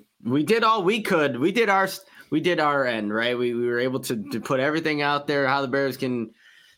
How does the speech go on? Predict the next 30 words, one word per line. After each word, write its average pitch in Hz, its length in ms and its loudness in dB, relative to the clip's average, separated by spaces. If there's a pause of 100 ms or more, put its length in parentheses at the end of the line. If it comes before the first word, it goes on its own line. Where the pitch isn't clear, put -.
you - 80 -6
know, 104 100 -2
win 123 220 -2
this 131 180 -4
game. 135 380 -2
We 117 100 0
don't 131 200 0
have 131 200 0
that, 127 160 0
unfortunately, 123 460 -2
happening, 123 480 -2
but 113 300 -2
let's 107 160 -6
see 131 160 -2
if 120 100 -6
they 120 140 -2
can 117 140 -4
make 117 260 -2
a - 20 -20
quick 123 300 -6
turnaround 113 680 -2
and 104 200 -4 (360)
make 113 280 -4
this, 120 260 -4
uh, 117 480 0 (140)
you 113 100 -2
know, 110 400 -2 (260)
a 131 60 0 (100)
victory 165 520 -2
Monday, 123 500 -4